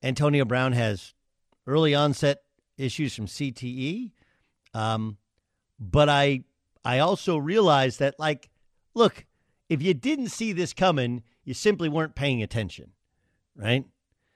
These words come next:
I mean, in a-, and my chronological order is, is off, you tell me. Go back and remember, why did the Pittsburgh Steelers get rid of Antonio Brown?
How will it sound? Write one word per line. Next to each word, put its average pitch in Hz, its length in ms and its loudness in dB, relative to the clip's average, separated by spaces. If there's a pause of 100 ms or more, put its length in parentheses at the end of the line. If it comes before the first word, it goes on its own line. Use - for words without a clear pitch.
(340)
I - 60 -4
mean, 160 320 4
in 196 400 2 (520)
a-, 156 200 -10
and 165 120 2
my 170 120 6
chronological 196 720 0
order 165 360 4
is, 131 280 2 (120)
is 131 320 -2
off, 147 280 2
you 165 160 -4
tell 147 280 -2
me. 117 300 -4 (500)
Go 226 200 8
back 277 300 8
and 214 120 -4
remember, 185 480 -2 (520)
why 214 560 8
did 226 180 0
the 180 60 -2
Pittsburgh 196 460 2
Steelers 180 340 0
get 170 140 -2
rid 151 100 2
of 139 80 2
Antonio 127 500 4
Brown? 92 300 -6